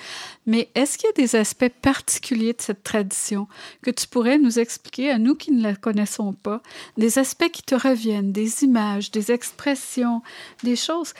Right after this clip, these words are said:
Puis, il y en a une qui me vient, entre autres, dont tu parles pas, mais qui revient dans tes entrevues, le rire, entre autres, l'humour que vous avez, et qui est pas dans tes,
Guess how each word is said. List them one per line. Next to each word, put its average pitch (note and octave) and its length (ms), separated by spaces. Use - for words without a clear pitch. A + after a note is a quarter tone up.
Puis, A#3+ 180
il A3 60
y A3+ 80
en A3+ 80
a A#3 60
une D#4+ 180
qui B3 140
me A3 60
vient, B3+ 200
entre G#3+ 280
autres, E4 340
dont A3+ 160
tu - 160
parles A#3+ 240
pas, E4+ 260
mais A#3+ 100
qui A3+ 260
revient A#3 280
dans B3+ 100
tes A3 200
entrevues, A3+ 460
le A3+ 180
rire, A#3 380
entre G3+ 320
autres, G#3 200
l'humour B3+ 460
que - 80
vous G#3+ 240
avez, G#3 380
et A3 80
qui - 140
est B3 40
pas E4 160
dans C#4 200
tes, A3 300